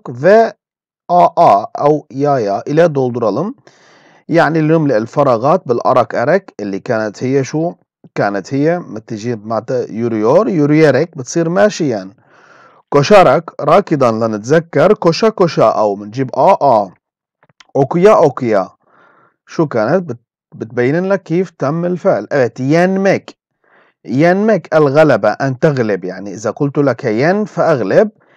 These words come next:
Et, فعل مساعد، تساوي أفعل. Gör, yani, e, انظر بمعنى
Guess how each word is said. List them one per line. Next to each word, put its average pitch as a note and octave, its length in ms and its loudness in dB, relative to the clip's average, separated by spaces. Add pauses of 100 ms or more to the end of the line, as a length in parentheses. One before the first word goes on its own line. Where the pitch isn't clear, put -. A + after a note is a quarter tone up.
(340)
Et, G3 300 2
فعل D3 340 0
مساعد، C#3+ 520 -2
تساوي A#2 540 -2
أفعل. B2+ 440 -4 (440)
Gör, E3 640 4 (960)
yani, G#2 380 -10 (160)
e, - 80 -12 (480)
انظر C3 420 0 (140)
بمعنى G2 500 -6